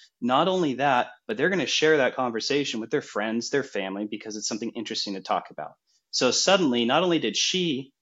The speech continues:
have a bad experience, but by extension, everybody she knows has also had that experience, because that's just how it goes. So now you have everybody that's hyper aware of this absolute horror story that's very, very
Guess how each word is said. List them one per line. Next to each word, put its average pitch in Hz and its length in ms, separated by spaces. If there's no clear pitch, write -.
have 117 140
a 110 60
bad 107 200
experience, 104 920
but 135 100
by 131 140
extension, 123 720
everybody 139 420
she 113 260
knows 127 380
has - 120
also 120 420
had 107 280
that 101 140
experience, 110 580
because 107 160
that's 117 140
just - 180
how 92 140
it 85 100
goes. - 540
So - 140
now 135 100
you 175 140
have 160 120
everybody 139 380
that's 110 160
hyper 156 520
aware 113 540
of 110 300
this - 360
absolute 131 460
horror 131 280
story 92 380
that's 104 320
very, 151 340
very 139 300